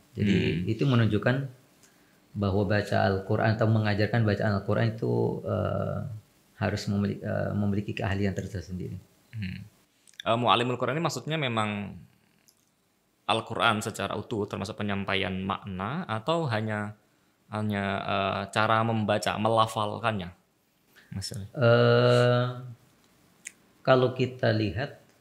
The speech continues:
Speaker 1: istilah qori waktu itu,
Speaker 2: Hmm.
Speaker 1: eh, itu mengalami perkembangan. Tapi pada awalnya adalah mengajarkan,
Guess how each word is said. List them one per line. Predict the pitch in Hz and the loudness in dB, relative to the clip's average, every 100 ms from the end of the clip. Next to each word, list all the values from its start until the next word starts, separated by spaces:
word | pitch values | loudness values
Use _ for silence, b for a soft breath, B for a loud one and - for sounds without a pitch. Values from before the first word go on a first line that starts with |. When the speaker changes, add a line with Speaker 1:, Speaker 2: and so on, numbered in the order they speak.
| _ _ _ _ _ - | _ _ _ _ _ -2
Speaker 1:
istilah | 131 - - 117 113 - - | -2 -2 0 0 0 -4 -2
qori | 123 117 120 - - | 2 4 2 -6 -14
waktu | - - - 95 | -10 -10 -6 -6
itu, | 87 117 | -4 -4
Speaker 2:
Hmm. | 87 101 104 _ _ _ _ _ _ _ _ _ 123 _ _ _ _ _ _ _ - - | -2 -2 -6 _ _ _ _ _ _ _ _ _ -20 _ _ _ _ _ _ _ -20 -18
Speaker 1:
eh, | - - - | -18 -20 -10
itu | 143 | -2
mengalami | 127 123 107 110 120 | 0 2 4 2 0
perkembangan. | - - 101 92 92 95 95 - _ _ _ _ _ _ _ _ _ _ _ _ _ _ _ | -4 0 0 2 -2 -4 -8 -12 _ _ _ _ _ _ _ _ _ _ _ _ _ _ _
Tapi | 107 120 123 | -8 -4 0
pada | 117 107 | 2 4
awalnya | 98 92 95 135 | 2 0 0 0
adalah | 104 101 113 | 2 2 0
mengajarkan, | 107 104 104 92 95 90 - | 0 0 0 0 -2 -4 -2